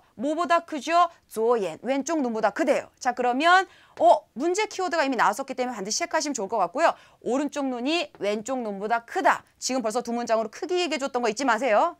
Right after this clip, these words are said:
자, 그리고 게다가 얼치에 강조해주면서 右眼的오른쪽 눈의使用机会,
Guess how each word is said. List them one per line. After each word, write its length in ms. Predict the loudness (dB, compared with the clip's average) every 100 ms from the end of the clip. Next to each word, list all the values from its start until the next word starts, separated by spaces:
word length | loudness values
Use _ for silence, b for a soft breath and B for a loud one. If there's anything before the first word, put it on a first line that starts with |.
| b b
자, 320 | 4 6 4 -2
그리고 500 | -4 -4 -2 0 0
게다가 680 | 0 2 4 6 6 6 6
얼치에 400 | 4 2 0 -2
강조해주면서 1080 | -2 -4 -4 -4 -4 -4 0 2 2 0 -2 b b b b
右眼的오른쪽 1700 | -4 2 4 4 2 0 0 0 2 2 2 0 2 0 -2 -2 -2
눈의使用机会, 1900 | -2 -2 -2 -4 -4 -8 -4 -2 2 4 4 2 -10 -4 -4 -4 2 2